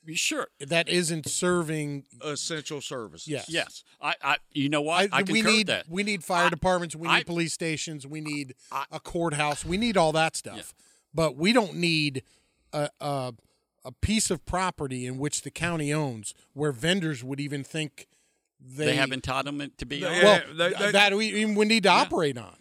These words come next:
Speaker 1: Yeah, I,
Speaker 2: So what
Speaker 1: I
Speaker 2: vendors are you talking about?
Speaker 3: 'Cause if a vendor i-, is, it thinks it's valuable enough to
Speaker 1: Well
Speaker 3: operate a business on, then it is valuable enough that the county shouldn't off-,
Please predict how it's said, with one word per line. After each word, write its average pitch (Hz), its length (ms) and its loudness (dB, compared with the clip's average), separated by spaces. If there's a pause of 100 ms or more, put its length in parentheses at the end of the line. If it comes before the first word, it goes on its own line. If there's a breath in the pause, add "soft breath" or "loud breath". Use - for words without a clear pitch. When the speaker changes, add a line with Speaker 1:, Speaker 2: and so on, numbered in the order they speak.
(140)
Speaker 1:
Yeah, 139 160 -8
I, 185 220 -2
Speaker 2:
So 202 80 6
what 277 180 8
Speaker 1:
I 180 60 -2
Speaker 2:
vendors 254 340 6
are 202 60 -2
you 175 100 0
talking 160 380 -2
about? - 260 -20
Speaker 3:
'Cause 196 240 0
if 202 160 4
a 185 80 0
vendor 254 560 4 (180)
i-, 190 220 0
is, 165 420 0 (100)
it 180 180 0
thinks 254 340 0
it's 226 240 -4 (160)
valuable 175 680 0
enough 147 260 -6
to 156 60 -6
Speaker 1:
Well 147 100 -6 (100)
Speaker 3:
operate 160 240 0
a 143 40 0
business 180 460 0
on, 143 240 -4
then 156 180 0
it 220 140 -4
is 233 320 -2 (180)
valuable 202 540 0
enough 147 300 -6
that 139 160 -8
the 151 100 -8
county 175 320 -8
shouldn't 127 300 -8
off-, 180 360 -8